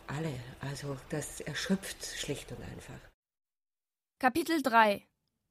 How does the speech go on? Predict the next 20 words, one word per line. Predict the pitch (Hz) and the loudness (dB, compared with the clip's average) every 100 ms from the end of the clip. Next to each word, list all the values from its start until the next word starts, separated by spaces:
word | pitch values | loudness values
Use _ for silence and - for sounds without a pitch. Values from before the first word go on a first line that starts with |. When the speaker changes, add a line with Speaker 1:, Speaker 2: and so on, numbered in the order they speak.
| _ | _
Speaker 2:
Der | 220 226 | 8 12
Mythos. | 269 269 190 - - - _ _ _ _ _ _ _ _ _ _ _ _ _ _ _ | 12 10 0 -4 -10 -16 _ _ _ _ _ _ _ _ _ _ _ _ _ _ _
Wie | 262 262 | 10 10
viele | 302 359 294 | 10 8 8
bedeutende | 233 214 220 240 226 | 8 10 10 10 8
Bücher | 208 262 277 | 8 8 8
der | 214 202 | 8 10
Weltliteratur | 214 254 269 254 233 240 254 254 254 _ _ - | 8 8 4 6 4 6 8 8 4 _ _ 4
begleitet | 233 233 285 320 - | 10 12 12 8 4
auch | 240 | 4
den | - 214 | 6 6
Mann | 208 247 | 8 8
ohne | - 277 - | 10 10 10
Eigenschaften | 226 202 202 202 214 | 6 4 0 0 0
ein | 202 214 | 4 6
Mythos. | 214 202 196 185 - - _ _ _ _ - | 6 4 -2 -2 -10 -16 _ _ _ _ -8
Schwierig | - 269 294 262 - | 8 10 10 8 4
soll | 202 196 | 2 2
er | 196 | 2
sein, | 196 190 190 | 2 2 0